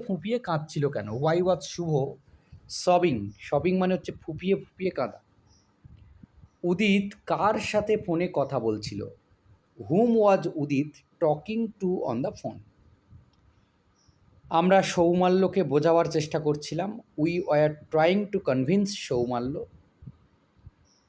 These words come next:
পায়রাগুলো উঠোনে খুঁটে খুঁটে শস্য দানা খাচ্ছিল। The pigeons were picking and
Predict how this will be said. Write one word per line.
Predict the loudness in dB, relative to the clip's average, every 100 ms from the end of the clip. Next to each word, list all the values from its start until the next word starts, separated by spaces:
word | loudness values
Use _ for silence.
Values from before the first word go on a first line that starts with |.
| -2
পায়রাগুলো | 2 4 4 4 4
উঠোনে | 4 2 0 0 0
খুঁটে | -4 -2 -2
খুঁটে | -2 -4 -4
শস্য | -6 -14 -10 -4
দানা | -4 -4
খাচ্ছিল। | -6 -10 -12 -14 -12 -14 _ _ _ _ _ -6
The | -4 -2
pigeons | 0 2 2 2 2
were | 2 2 -4 -20 _ _ _ _ -2
picking | 0 4 4 4 0 -6 _ _
and | 0 0